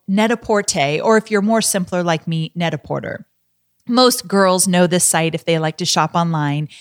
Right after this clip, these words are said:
And when you buy from Net-a-Porter, they will send you your package in two ways. One, just really in a simple way, in a box, just a, you know, regular box with some tissue paper.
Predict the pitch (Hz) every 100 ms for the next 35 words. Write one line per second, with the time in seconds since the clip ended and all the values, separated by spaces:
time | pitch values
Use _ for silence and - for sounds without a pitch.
0 | - _ _ - 226 220 214 214 233 262
1 | 277 269 277 226 196 247 320 370 381 -
2 | 220 196 180 175 - 165 160 156 165 190
3 | - _ _ _ _ - 208 208 254 302
4 | 339 - 262 254 - - 320 392 262 214
5 | 202 226 - 180 - 185 190 180 262 247
6 | 185 - - 190 190 208 294 233 - 190
7 | 185 190 185 170 - 190 196 190 151 143
8 | 202 196 156 127 190 - - - 165 -
9 | 147 - _ - 165 135 165 165 170 147
10 | 139 151 - - 175 165 - 156 151 147
11 | 156 156